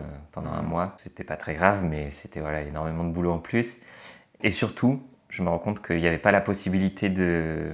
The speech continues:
Speaker 1: faire venir les gamins, euh, dans les ateliers d'impression. Donc, ils se retrouvaient en général à faire les images et après, euh,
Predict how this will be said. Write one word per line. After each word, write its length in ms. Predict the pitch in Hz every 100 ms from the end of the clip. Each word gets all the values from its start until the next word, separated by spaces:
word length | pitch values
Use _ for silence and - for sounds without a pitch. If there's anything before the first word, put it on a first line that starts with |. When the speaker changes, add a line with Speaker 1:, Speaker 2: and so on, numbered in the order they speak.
| 85
Speaker 1:
faire 220 | - 104
venir 420 | 87 95 95 101 95
les 360 | 87 87 90
gamins, 440 | 87 90 90 98 101 -
euh, 480 | 90 85 82 80 80
dans 140 | 80
les 140 | 85 82
ateliers 280 | 85 87 85
d'impression. 600 | 82 - - - 113 127 -
Donc, 160 | 85 -
ils 80 | 90
se 120 | -
retrouvaient 440 | - - - 85 98
en 80 | 90
général 320 | 87 87 98
à 40 |
faire 180 | - 90
les 160 | 85 85
images 340 | 90 104 98
et 60 | 82
après, 300 | - 95 98
euh, 420 | 92 80 76 76